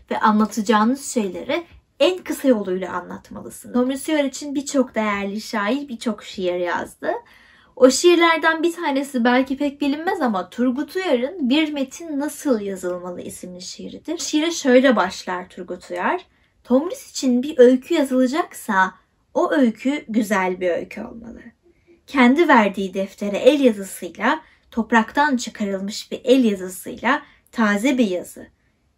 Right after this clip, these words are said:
Gümüş para gibi eski ama güzel bir öykü nasıl yazılır? İşte bir soru." diyor ve sonrasında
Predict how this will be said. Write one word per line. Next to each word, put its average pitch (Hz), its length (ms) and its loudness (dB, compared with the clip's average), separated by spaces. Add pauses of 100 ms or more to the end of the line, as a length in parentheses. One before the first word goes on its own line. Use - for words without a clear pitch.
(180)
Gümüş 226 460 0
para 233 240 2
gibi 202 300 -6
eski - 680 -16 (360)
ama 220 440 4 (220)
güzel 226 500 2
bir 190 100 -4
öykü 190 400 -4
nasıl 190 300 -4
yazılır? - 580 -14 (400)
İşte - 360 -10
bir 240 60 -4
soru." 190 420 -6 (460)
diyor 240 340 2
ve 285 100 2
sonrasında 269 840 2